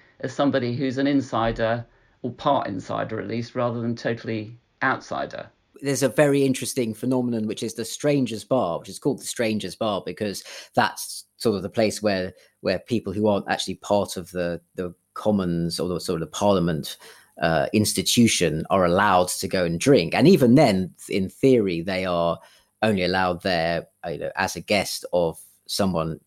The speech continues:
Speaker 2: from Parliament. Um, but what's interesting is over time, certain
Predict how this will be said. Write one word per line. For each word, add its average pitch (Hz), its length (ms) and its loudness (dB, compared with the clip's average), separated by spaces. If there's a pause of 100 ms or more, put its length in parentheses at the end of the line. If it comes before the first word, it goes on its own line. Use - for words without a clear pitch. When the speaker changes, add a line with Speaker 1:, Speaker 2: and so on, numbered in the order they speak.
(220)
Speaker 2:
from 87 280 -4
Parliament. 98 760 0 (400)
Um, 202 160 0 (200)
but 147 120 8
what's 160 200 8
interesting 156 360 6
is - 320 2
over 147 360 8
time, 127 540 2
certain 101 720 0